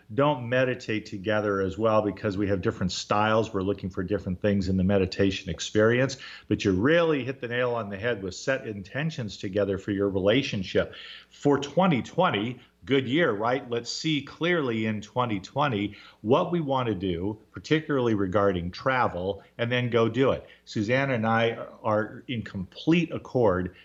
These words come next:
that we want to enjoy our nation's national parks much more than we have in the past. And we've been to some together,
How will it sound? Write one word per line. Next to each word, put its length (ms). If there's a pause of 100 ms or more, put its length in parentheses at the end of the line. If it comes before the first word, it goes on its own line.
(140)
that 260
we 160
want 380
to 240
enjoy 720 (500)
our 220
nation's 760
national 580
parks 720 (360)
much 460
more 180
than 140
we 120
have 260
in 80
the 80
past. 400
And 100
we've 220
been 180
to 80
some 320
together, 640